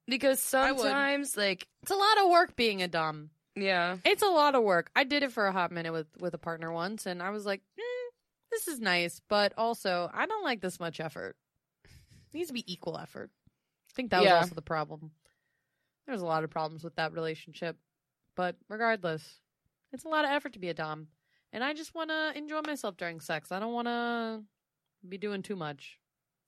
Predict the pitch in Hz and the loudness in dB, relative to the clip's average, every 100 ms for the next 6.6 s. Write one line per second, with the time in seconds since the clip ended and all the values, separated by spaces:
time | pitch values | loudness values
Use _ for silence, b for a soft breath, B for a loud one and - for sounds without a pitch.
0 | _ 185 175 170 165 160 156 233 330 294 | _ -8 -6 -2 0 0 0 -2 -2 -4
1 | - 147 156 151 _ _ - 170 - 170 | -4 -4 -4 -4 _ _ -10 -10 -6 -2
2 | 165 156 180 175 196 185 - 170 156 151 | -2 -2 -4 -4 -4 -4 -4 -4 -2 -2
3 | 151 - 147 - 156 156 - - 139 143 | -4 -8 -10 -10 -10 -10 -10 -8 -6 -8
4 | 147 - 165 _ - 233 240 233 185 160 | -12 -16 -20 _ -6 -2 -2 -4 -8 -12
5 | 156 208 214 208 196 208 202 202 196 _ | -12 -10 -8 -8 -8 -10 -8 -10 -12 _
6 | 175 156 190 165 156 | -12 -6 -4 -4 -6